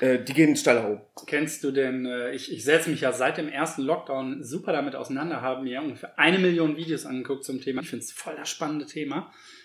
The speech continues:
Speaker 2: Äh, ein bisschen Geld habe ich auch schon angelegt, aber so viel war's nicht. Weißt du, wie viel Geld oder wisst ihr, wie viel Geld man anlegen muss,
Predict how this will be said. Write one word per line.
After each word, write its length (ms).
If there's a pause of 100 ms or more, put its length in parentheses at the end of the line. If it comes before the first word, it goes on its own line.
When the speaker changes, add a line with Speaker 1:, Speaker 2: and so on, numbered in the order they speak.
(120)
Speaker 2:
Äh, 100
ein 180
bisschen 520
Geld 340
habe 200
ich 120
auch 80
schon 120
angelegt, 440
aber 160
so 120
viel 220
war's 180
nicht. 240
Weißt 320
du, 240
wie 260
viel 640 (120)
Geld 520
oder 160
wisst 180
ihr, 120
wie 100
viel 200
Geld 220
man 160
anlegen 680
muss, 720